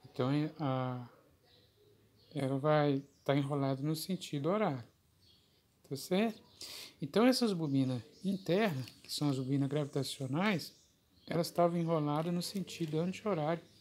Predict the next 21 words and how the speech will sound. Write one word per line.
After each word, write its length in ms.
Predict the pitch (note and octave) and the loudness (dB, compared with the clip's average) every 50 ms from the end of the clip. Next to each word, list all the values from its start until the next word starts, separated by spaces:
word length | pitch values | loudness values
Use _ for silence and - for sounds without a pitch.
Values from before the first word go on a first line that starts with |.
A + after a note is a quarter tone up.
| - - - - - - - - - - - - - - - - - - - - - - - - - - - - | -20 -20 -20 -20 -20 -20 -20 -20 -20 -20 -20 -20 -20 -20 -20 -20 -20 -20 -20 -20 -20 -20 -20 -20 -20 -20 -20 -18
Certo? 540 | - - - - E3 F3+ G#3+ A3+ G#3+ - - - - - - - - | -14 -12 -4 -2 0 0 0 -2 -6 -10 -18 -8 -6 -6 -6 -4 -2
Olha, 280 | D3+ C#3 C#3 C3+ A#2+ - - - - - - - - - - - - - - - - | 0 0 0 0 -2 -6 -12 -16 -14 -12 -12 -12 -12 -16 -18 -14 -12 -10 -10 -4 -2
elas 200 | D3+ C#3 C3+ C#3 | 0 0 0 0
têm 160 | - D3+ C#3+ | 0 0 0
que 60 | C#3+ | 0
ser 120 | - - | -2 -2
enroladas, 520 | D3 C#3 D#3+ E3 D3 C#3 C#3 C#3+ D#3 D#3+ D#3+ | -2 0 0 0 0 0 0 0 2 2 2
horário, 520 | D3+ D3+ D3 D3+ D#3+ F3 F#3+ F#3+ A3 - - - | 2 2 2 2 2 2 2 0 -4 -8 -6 -6
elas 140 | D#3+ D3 - | -6 -6 -4
estavam 260 | - E3 D#3+ D3+ D#3+ | -2 -2 0 0 0
enroladas 440 | D3+ D3 D3+ C#3+ C#3+ D3 D3+ D#3 D3+ | 0 0 0 0 0 0 0 0 -2
no 80 | D#3+ | -4
sentido 420 | D#3 - E3+ D3+ - - D#3 C#3+ D3 | -6 -4 -6 -8 -6 -6 -4 -4 -4
anti-horário. 480 | D#3 D#3 - F3 E3+ C#3+ C3 B2 B2+ | -4 -4 -2 -2 -2 0 -2 -4 -6
Então, 200 | B2 - - A3+ | -4 2 2 2
eu 40 | A#3+ | 4
desmanchei 760 | G3+ G#3 A3 A#3 A#3 G#3 F3+ - - F3 F3 G#3 A#3 A#3 - - - - - - - - - - - - - - - - - - - - - - - - - - - - | 4 2 2 2 2 0 -2 -2 -2 2 2 2 2 0 -4 -8 -14 -16 -16 -18 -18 -20 -14 -14 -14 -12 -12 -14 -14 -14 -14 -14 -14 -16 -16 -18 -20 -20 -20 -20 -18 -8
as 200 | - D#3 B2 - | -6 -4 -4 -4
que 80 | - - | -4 -6
estão 320 | D#3 - - B2+ A#2+ B2+ | -6 -6 -6 -6 -4 -2
aqui, 540 | C3 C3+ C#3 - - E3 F3+ G#3 A3 G#3+ - | -2 -4 -4 -4 -2 -2 0 0 0 -2 -6